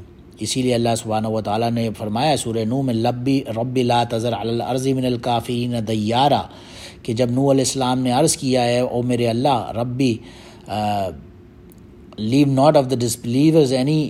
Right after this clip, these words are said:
dweller on earth"، کسی دنیا میں نان بلیور کو، آ، نہ چھوڑنا، تو اس وقت تمام کے تمام ختم ہو گئے، سب کے سب۔ جب نوح علیہ السلام کی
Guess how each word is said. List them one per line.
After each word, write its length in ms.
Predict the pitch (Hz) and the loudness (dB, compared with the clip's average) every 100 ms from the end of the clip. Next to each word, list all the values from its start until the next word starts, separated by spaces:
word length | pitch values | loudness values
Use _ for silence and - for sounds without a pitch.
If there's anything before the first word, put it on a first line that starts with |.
| 107 104 | -6 -2
dweller 280 | 127 139 160 | 4 6 6
on 180 | 135 117 | 4 2
earth"، 220 | 101 90 - | -2 -6 -8
کسی 240 | - 175 | -4 -2
دنیا 380 | 131 127 135 151 | 0 0 2 2
میں 500 | 151 156 143 120 - | 2 2 0 -2 -6
نان 360 | 117 117 143 143 | -2 2 2 2
بلیور 440 | 123 127 147 170 | 2 4 6 6
کو، 340 | 165 117 127 - - - - | 6 4 4 0 -16 -20 -14
آ، 120 | - 107 | -6 -2
نہ 220 | 123 165 | 4 2
چھوڑنا، 480 | - 139 123 120 185 247 - | 4 2 2 0 -2 -6 -2
تو 320 | 165 202 202 | 2 4 2
اس 260 | - - | 0 0
وقت 300 | - 165 - - | 2 2 0 -6
تمام 380 | 123 123 135 147 | -2 2 2 2
کے 120 | 139 | 0
تمام 360 | 120 113 123 127 | 0 0 0 0
ختم 380 | 120 113 139 127 | -2 -2 -2 0
ہو 120 | 117 | 0
گئے، 120 | 120 | 0
سب 280 | 113 127 117 | 0 -2 -4
کے 120 | 127 | -4
سب۔ 200 | 113 123 117 104 - | -2 -2 -4 -8 -10
جب 200 | 98 107 107 | -6 -4 -4
نوح 320 | 104 123 123 | -2 0 2
علیہ 80 | 117 | 0
السلام 420 | 110 113 117 117 | -2 -4 -2 -4
کی 360 | 120 120 113 | -2 -2 0